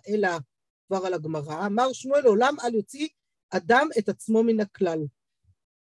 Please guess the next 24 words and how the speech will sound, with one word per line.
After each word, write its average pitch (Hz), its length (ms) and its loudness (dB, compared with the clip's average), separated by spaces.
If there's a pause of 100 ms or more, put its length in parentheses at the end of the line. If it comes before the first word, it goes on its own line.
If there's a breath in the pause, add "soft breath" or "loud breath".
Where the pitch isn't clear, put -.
(200)
אומר 262 180 2
לנו 311 260 4
על 226 100 6
זה, 269 440 4 (260)
התוספות 202 1080 -4
מפנה 240 280 2
אותנו 262 300 4
לירושלמי, 196 600 0
"ופריך 202 420 -4
בירושלמי 269 520 -4
מן 220 80 0
ה-, 190 40 2 (160)
מן 202 160 2
הקורא 208 320 2
בתורה 208 460 0
ומן 233 140 0
החזן, 175 500 -6
שאומר 202 240 -2 (100)
ברכו", 240 320 -4 (160)
מפרש 202 400 -4
כיוון 233 320 -4
שאמר, 208 400 -2 (720)
שאומר 220 380 4
המבורך, 285 480 2